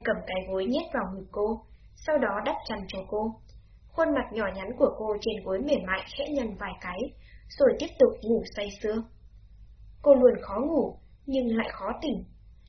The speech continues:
Một khi đã ngủ thiếp đi, nếu không được ngủ đến lúc tự tỉnh, cả người sẽ mơ mơ màng màng. Thật là một cô gái trời sinh lười biếng. Nếu để cô đi làm, chỉ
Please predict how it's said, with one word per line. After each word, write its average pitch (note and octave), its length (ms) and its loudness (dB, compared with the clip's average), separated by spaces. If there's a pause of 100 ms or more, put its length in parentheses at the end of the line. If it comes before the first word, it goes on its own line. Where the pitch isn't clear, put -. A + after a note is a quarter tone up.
(140)
Một B3+ 140 4 (140)
khi A#3 60 -2 (120)
đã - 100 -2
ngủ D4 360 0
thiếp C#4+ 180 2
đi, A3+ 260 0 (360)
nếu B3 260 10
không C#4 160 0
được A3 160 4
ngủ G#3 180 -6
đến F#3+ 280 -4
lúc E4+ 180 -4
tự C#4+ 80 0 (140)
tỉnh, G3 200 -2 (460)
cả C4+ 80 2 (160)
người G3+ 200 -6 (100)
sẽ - 100 -6
mơ B3 300 4
mơ G3+ 180 -4
màng F#3+ 300 -8
màng. F#3 240 -8 (960)
Thật G3 180 -6
là F#3 180 -6
một F3+ 160 -6
cô A3+ 140 2
gái F#3+ 300 -4
trời C4 180 4 (120)
sinh G3+ 220 -8
lười F#3+ 140 -4
biếng. F#3+ 340 -6 (480)
Nếu B3+ 200 10
để C#4+ 240 4
cô G#3 140 0
đi G3+ 160 -6
làm, F#3 220 -6 (440)
chỉ C#4 140 -2